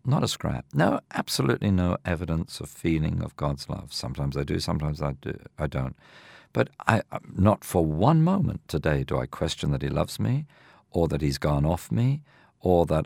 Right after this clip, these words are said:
I'm in a wrong relationship, or he's punishing me. It just wasn't that kind of prayer time. But that doesn't alter the fact that today I'm living in the love of God.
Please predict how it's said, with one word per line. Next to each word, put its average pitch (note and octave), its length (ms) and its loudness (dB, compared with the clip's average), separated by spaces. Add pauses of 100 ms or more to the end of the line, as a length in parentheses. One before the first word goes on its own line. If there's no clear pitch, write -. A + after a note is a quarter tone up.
I'm E2+ 200 4
in D#2 100 2
a D#2 80 0
wrong E2 260 2
relationship, D2+ 880 -2
or D#2+ 180 2
he's D2 240 0
punishing F2+ 580 0
me. C3 300 -2 (340)
It - 140 4
just G#2 220 2
wasn't E2+ 380 2
that G2+ 220 2
kind A#2+ 260 4
of C#3+ 140 2
prayer G3+ 220 0
time. D#2 420 -4 (500)
But E2 280 2
that F2+ 200 2
doesn't D#2+ 380 2 (100)
alter E2+ 300 0
the C#2+ 120 -2
fact - 360 -2
that C#2+ 180 -8
today D#2+ 480 0 (100)
I'm C#2 160 0
living E2+ 300 2
in D#2+ 120 4
the D2+ 80 2
love D2+ 200 0
of C#2+ 160 -6
God. F#2+ 440 -2